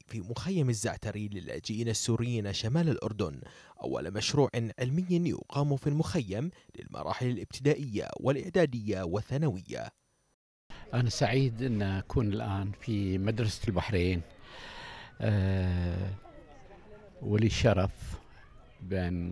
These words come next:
Speaker 2: قمت على، آه، الإشراف على بناء المدرسة بدعم من سيدي جلالة الملك وبقيادة سمو الشيخ ناصر.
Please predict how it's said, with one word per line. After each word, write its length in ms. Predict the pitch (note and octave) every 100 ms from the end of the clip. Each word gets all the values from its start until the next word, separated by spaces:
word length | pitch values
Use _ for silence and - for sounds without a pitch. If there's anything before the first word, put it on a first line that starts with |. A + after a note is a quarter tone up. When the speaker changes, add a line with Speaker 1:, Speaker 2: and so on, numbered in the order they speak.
| -
Speaker 2:
قمت 260 | A#2+ G2 E2+
على، 440 | F2+ F2+ F2 E2+ - - - - - - - - - -
آه، 320 | A2+ E2+ E2 E2
الإشراف 540 | E2+ - - G2 -
على 240 | F#2+ F#2
بناء 360 | F2 G2+ A2+ F#2
المدرسة 760 | F#2 F2+ E2+ F#2 - F2+ F2+ F#2 - F2+ F2 E2+ E2+ D#2+ D#2+ - - - - - - -
بدعم 360 | G2 G#2 G2
من 160 | F#2+ F#2
سيدي 400 | - G#2+ G2 G2
جلالة 260 | G2 F2+ F2 G2
الملك 680 | F2 F2+ F2 - - - - - - - - - - - -
وبقيادة 600 | F#2 - - A#2+ G#2 G2+
سمو 440 | - G2 F#2 F#2
الشيخ 340 | F2 - G2+ G#2+
ناصر. 500 | F#2+ F#2 - F2+